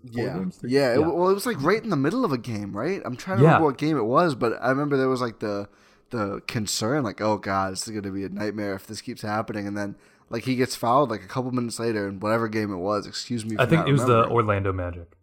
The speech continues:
Speaker 2: I think it was the Magic game. And
Speaker 1: Mm-hmm.
Speaker 2: all of a sudden, you just see, like, this big arc, and they just start dropping. It's like, "Oh, okay, that, that works. I guess
Speaker 1: Yeah.
Speaker 2: we solved it."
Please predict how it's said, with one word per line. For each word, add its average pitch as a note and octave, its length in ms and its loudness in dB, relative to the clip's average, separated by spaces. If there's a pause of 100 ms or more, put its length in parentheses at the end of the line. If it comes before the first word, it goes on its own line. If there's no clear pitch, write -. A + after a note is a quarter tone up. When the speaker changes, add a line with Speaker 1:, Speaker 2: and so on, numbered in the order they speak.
Speaker 2:
I B2 80 -4
think D#3 200 0
it D3+ 60 2
was C3+ 240 4
the A#2+ 100 -4
Magic G#2 380 -2
game. - 200 -8
And D#2 80 -8
Speaker 1:
Mm-hmm. B2+ 120 2
Speaker 2:
all C3+ 160 6
of C#3+ 80 2
a D3 60 2
sudden, C#3 260 0
you C3 80 2
just C3+ 160 -2
see, D#3 100 0
like, B2 300 0 (420)
this A#2+ 220 -4 (260)
big B2+ 220 4
arc, D#3+ 240 4
and A#2+ 100 0
they B2 60 4
just B2 140 -4
start A#2+ 180 0
dropping. C3 340 2
It's F2+ 60 -10
like, A2 100 -4
"Oh, C#3+ 260 4
okay, B2+ 360 2
that, A#2+ 220 -2
that C#3+ 180 8
works. A#2 300 0
I A#2 60 -2
guess B2+ 140 2
Speaker 1:
Yeah. F#3 60 2
Speaker 2:
we C#3 60 -2
solved B2 340 4
it." G2+ 140 -2